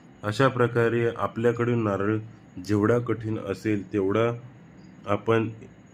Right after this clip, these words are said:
इतर प्रतिस्पर्ध्यांचे नारळ तोडून आपल्याकडे जास्तीत जास्त नारळ जमा करू शकतो. ही नारळ लढवण्याची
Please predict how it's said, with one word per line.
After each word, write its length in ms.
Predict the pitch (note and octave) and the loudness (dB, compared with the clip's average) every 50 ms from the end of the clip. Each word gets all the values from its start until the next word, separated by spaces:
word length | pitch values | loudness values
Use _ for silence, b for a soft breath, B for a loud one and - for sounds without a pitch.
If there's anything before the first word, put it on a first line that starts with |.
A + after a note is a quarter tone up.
| - - - - - | -20 -20 -20 -10 -2
इतर 340 | G#2+ A2 G#2+ A2+ B2+ B2 B2 | 0 0 2 4 4 4 4
प्रतिस्पर्ध्यांचे 960 | B2 - A2+ A2 G#2 G#2+ A2+ A2 - - G#2 G2+ F#2+ G#2+ G#2+ G#2+ G#2 G#2+ A2 | 4 0 0 0 0 -2 -6 -6 -2 -2 -2 0 2 2 2 2 0 -2 -2
नारळ 380 | G#2+ G#2 G2 G2 G2 G2+ G#2 A2 A2 A2 B B B B B B - | 0 0 2 2 2 2 2 2 -2 -6 B B B B B B 0
तोडून 360 | A#2 A#2+ B2+ B2 A#2+ A2+ A2 G#2+ - - - - - - - - - - - - - - - | 4 6 6 8 6 4 2 0 -6 -10 -14 -20 -20 -20 -20 -20 -20 -20 -20 -20 -20 -20 -10
आपल्याकडे 580 | - G2 G#2+ - A2 A#2+ A#2+ A2 A2+ A2+ A#2 A#2 | -6 -6 -6 2 4 4 6 6 6 4 4 4
जास्तीत 360 | G#2+ G#2+ G2+ G2 - - A2+ | 4 2 2 0 -2 -8 -8
जास्त 360 | A2 G#2+ G#2 G#2 G#2 - - A#2 G#2+ | -4 0 0 -2 -2 0 -2 0 2
नारळ 340 | G#2 G2 G2 F#2 G#2 G#2+ | 2 2 2 4 4 2
जमा 340 | G2+ F#2+ F#2+ F#2+ F#2+ G2 G2+ G#2 - - - - - - - - - - | 2 2 0 0 0 -2 -2 -2 -6 -14 -20 -20 -20 -20 -20 -20 -10 -2
करू 200 | - G#2 G#2 G#2+ | -2 0 0 0
शकतो. 580 | G#2 - G#2 F#2+ - - - E2+ D#2+ D#2 D#2 E2 - - | -2 -2 -6 -8 -8 -8 -8 -8 -8 -8 -10 -14 -4 2
ही 180 | A#2+ C3 C#3 | 4 6 6
नारळ 580 | B2+ A#2+ A2 A2 A2 A2+ A2+ A2+ A2+ A2 G#2 G2+ | 6 4 4 4 4 4 4 4 4 4 4 4
लढवण्याची 720 | G2 G2+ G#2 G#2+ G#2 G#2 G#2+ G#2 G2+ - - A2 A2 G#2+ | 4 4 2 2 2 0 -2 -2 -4 -4 -4 -2 -2 -2